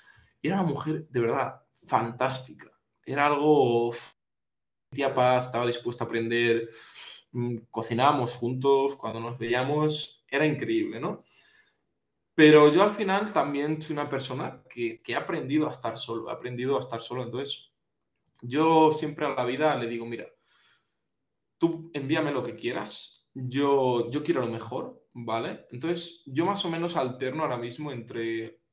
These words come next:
tener con las que me acuesto de vez en cuando. Yo, pues bueno, todos los días, cuando voy al gimnasio, cuando voy a algún sitio y veo a una chica en el tren, la... me paro a conocerla, normalmente apunto su teléfono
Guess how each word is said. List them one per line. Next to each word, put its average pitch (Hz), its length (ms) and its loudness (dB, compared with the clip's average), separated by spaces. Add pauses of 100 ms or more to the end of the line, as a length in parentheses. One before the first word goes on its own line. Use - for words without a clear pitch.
(120)
tener 147 360 -2 (1080)
con 110 140 -14
las 123 100 -16
que - 120 -14
me 120 80 -6
acuesto 127 400 -6
de 117 60 -2
vez 117 120 -4
en 117 80 -12
cuando. 156 320 0
Yo, 123 180 -6
pues - 200 -20
bueno, 117 200 -14
todos 120 140 -4
los 120 140 -4
días, 147 260 0
cuando 110 240 -8
voy 131 140 4
al 127 160 2
gimnasio, 143 420 -2
cuando 117 180 -4
voy 127 100 2
a 139 40 2
algún 131 160 -2
sitio 131 380 0
y 123 40 4
veo 120 120 -2
a 123 40 -4
una 120 180 -4
chica 120 220 -10
en 113 120 -6
el 110 60 -16
tren, 139 320 -2
la... 117 400 -6 (400)
me 120 80 -4
paro 151 180 8
a 165 40 6
conocerla, 151 640 4
normalmente 127 420 -4
apunto 123 280 -10
su 117 100 -14
teléfono 156 600 -4